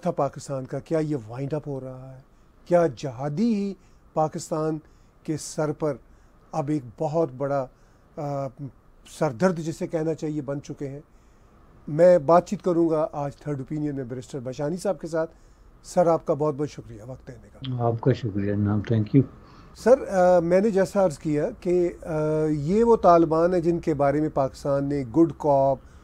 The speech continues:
Speaker 1: बैड कॉप वाली जो बात होती है ना, यानी गुड तालिबान, बैड तालिबान, एक रटा रटाया लेसन पूरी दुनिया को देते रहे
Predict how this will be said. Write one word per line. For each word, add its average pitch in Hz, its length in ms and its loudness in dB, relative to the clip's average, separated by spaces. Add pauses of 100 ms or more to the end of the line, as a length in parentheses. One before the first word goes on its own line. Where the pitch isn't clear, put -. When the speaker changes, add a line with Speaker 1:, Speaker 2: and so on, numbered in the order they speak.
(180)
Speaker 1:
बैड 143 280 0
कॉप 143 240 2
वाली 143 180 0
जो 131 140 -6
बात 135 280 -2
होती 143 200 -6
है 165 100 -4
ना, 247 80 -2 (480)
यानी 156 140 2
गुड 165 260 2
तालिबान, 139 640 2
बैड 143 300 -4
तालिबान, 135 640 -8 (680)
एक 190 360 4
रटा 175 360 4
रटाया 147 580 0 (840)
लेसन 156 460 0
पूरी 160 240 -4
दुनिया 147 300 0
को 156 140 -2
देते 131 300 -4
रहे 131 280 -8